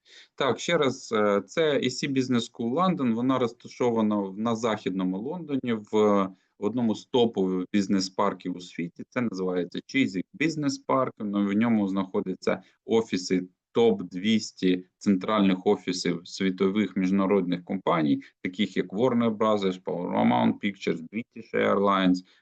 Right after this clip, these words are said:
Kiwi Corporation, Danone, е, Discovery Channel і багато інших. І тут зн-, знаходиться вже, ем, е,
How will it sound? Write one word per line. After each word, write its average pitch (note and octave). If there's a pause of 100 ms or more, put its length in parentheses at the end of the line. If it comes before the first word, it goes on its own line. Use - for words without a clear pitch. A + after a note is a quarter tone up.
(360)
Kiwi A#2
Corporation, G2+
Danone, G#2 (440)
е, F2 (180)
Discovery G2+
Channel F#2 (140)
і G#2+
багато G2
інших. C#3 (240)
І E3+ (260)
тут G3+
зн-, B2
знаходиться B2+
вже, C3 (380)
ем, G2 (320)
е, -